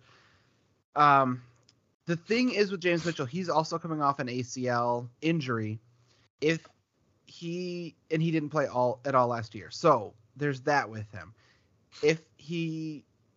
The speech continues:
played and like he did the year before, he would probably be up there with ki-,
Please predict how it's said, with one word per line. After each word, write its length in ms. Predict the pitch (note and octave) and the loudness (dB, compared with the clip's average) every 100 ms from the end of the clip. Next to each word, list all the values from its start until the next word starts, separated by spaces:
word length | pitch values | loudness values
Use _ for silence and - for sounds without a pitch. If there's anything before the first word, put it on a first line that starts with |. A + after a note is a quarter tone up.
| _ | _
played 520 | - E3+ E3+ F#3+ G3 - | 0 4 4 4 0 -4
and 260 | C3+ C3+ C3 - | -8 -8 -8 -6
like 160 | C#3 | -6
he 100 | B2 | -4
did 160 | D3 D3+ | -4 -2
the 80 | C#3+ | -2
year 120 | C#3+ | -2
before, 500 | C#3 - D3+ B2 A2 - | -4 -2 0 0 -2 -8
he 180 | G3 | -2
would 160 | A#3+ B3+ | -2 -2
probably 640 | - F3+ D#3+ F#3 E3+ E3+ B2 | 2 4 6 4 2 -2 -2
be 260 | C3 C#3 | -4 -2
up 180 | C#3 - | -2 0
there 160 | D3+ D3 | 2 2
with 180 | C#3 - - | 0 -4 -4
ki-, 140 | D#3+ | -4